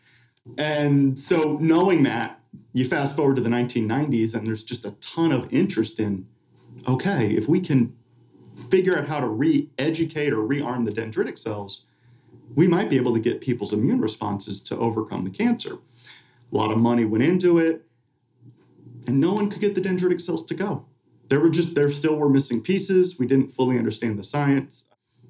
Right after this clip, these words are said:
And so eventually, after many failures, that's where everyone had to move on and find other ways to try and hijack the immune system.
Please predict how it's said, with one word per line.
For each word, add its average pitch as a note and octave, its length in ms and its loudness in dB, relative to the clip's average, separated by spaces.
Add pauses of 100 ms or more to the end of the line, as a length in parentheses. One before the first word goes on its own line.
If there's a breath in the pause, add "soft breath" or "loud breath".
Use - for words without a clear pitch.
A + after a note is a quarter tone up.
(180)
And A#2+ 300 0
so B2+ 440 0
eventually, C#3+ 540 2
after A#2 240 -2
many A2 220 0
failures, B2 640 0
that's A#2 280 -6
where A2 300 -6 (440 soft breath)
everyone B2 400 0
had A2 180 -2
to G#2 60 -2
move G#2 260 -2
on B2 320 0
and G#2+ 120 -2
find A#2 320 -2
other B2 280 -2
ways G2+ 300 -2
to G#2 100 -16
try G#2 200 -8
and F#2+ 120 -10
hijack G#2 500 -4
the A2 100 -8
immune A#2 300 0
system. - 480 -10